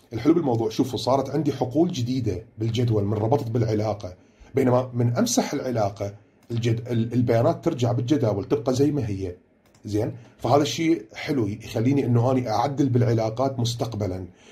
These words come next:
إنه مثلًا هاي العلاقة واحد إلى واحد ما عجبتني، راح أسويها واحد إلى متعدد، أوكي، البيانات الربط تروح وتنج-، وتنشئ بيانات ربط جديدة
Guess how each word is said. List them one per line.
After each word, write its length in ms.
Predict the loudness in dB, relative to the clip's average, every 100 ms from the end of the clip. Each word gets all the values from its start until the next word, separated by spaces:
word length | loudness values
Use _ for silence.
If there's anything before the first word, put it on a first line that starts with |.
| 0
إنه 140 | 4
مثلًا 360 | 4 4 0 2
هاي 60 | 2
العلاقة 420 | 2 -2 0 0
واحد 260 | 0 0
إلى 140 | -2 0
واحد 320 | 0 0 0
ما 100 | 0
عجبتني، 420 | 0 -2 -4 -4
راح 120 | -6
أسويها 300 | -4 0 0
واحد 280 | 2 0 -2
إلى 220 | -4 -4
متعدد، 520 | -2 -4 -4 -6 -8 -4
أوكي، 380 | -2 -2 -6 -8 -18 -6
البيانات 540 | -2 2 2 4 4 4
الربط 400 | 2 2 0 0
تروح 380 | 2 2 2 -10 -20 -12
وتنج-، 420 | -6 -4 -4 -6
وتنشئ 440 | -6 -4 -2 -4 -2
بيانات 400 | 0 2 0 0
ربط 180 | -2
جديدة 540 | -2 -4 -2 -2 -4